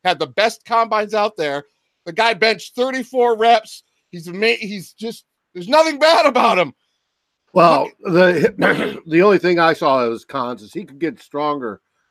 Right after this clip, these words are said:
Speaker 2: against the bull rush type of rushers, which he's going to face.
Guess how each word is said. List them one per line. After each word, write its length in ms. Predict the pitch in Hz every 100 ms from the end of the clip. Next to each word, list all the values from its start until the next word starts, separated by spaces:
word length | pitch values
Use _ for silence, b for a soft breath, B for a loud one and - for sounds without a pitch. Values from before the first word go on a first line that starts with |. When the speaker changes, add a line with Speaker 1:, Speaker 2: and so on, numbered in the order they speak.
| -
Speaker 2:
against 460 | 131 131 139 -
the 80 | 127
bull 320 | 98 139 151
rush 360 | 123 110 101 -
type 340 | - 139 113 -
of 200 | 98 92
rushers, 580 | 135 147 101 90 _ _ _ _ -
which 180 | 143 -
he's 240 | 180 156
going 240 | - 156
to 60 | 120
face. 480 | - 196 101 -